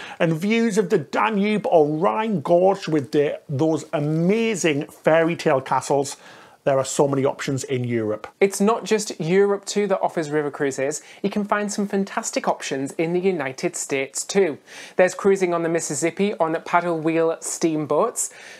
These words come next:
Speaker 2: cruises in Nashville, Ohio, New Orleans, and many more. These offer lots of immersive and unique itineraries.
Speaker 1: Plus, you've also got some great options in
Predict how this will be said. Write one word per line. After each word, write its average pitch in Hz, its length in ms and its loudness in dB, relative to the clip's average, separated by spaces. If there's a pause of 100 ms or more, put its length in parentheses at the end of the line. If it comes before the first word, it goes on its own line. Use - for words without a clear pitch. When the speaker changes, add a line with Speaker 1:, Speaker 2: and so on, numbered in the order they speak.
Speaker 2:
cruises 202 380 2
in 175 220 2
Nashville, 214 580 0
Ohio, 151 800 -2
New 175 240 2
Orleans, 147 520 -2
and 202 200 0
many 202 180 0
more. 220 400 2 (420)
These 220 220 4
offer - 280 0
lots 185 380 0
of 196 140 -2
immersive 180 720 0
and 156 140 -2
unique 165 600 -2
itineraries. 165 1120 0
Speaker 1:
Plus, 170 220 4
you've 143 140 2
also 147 360 4
got 156 220 2
some 143 200 -2
great 143 340 4
options 139 480 2
in 143 220 -4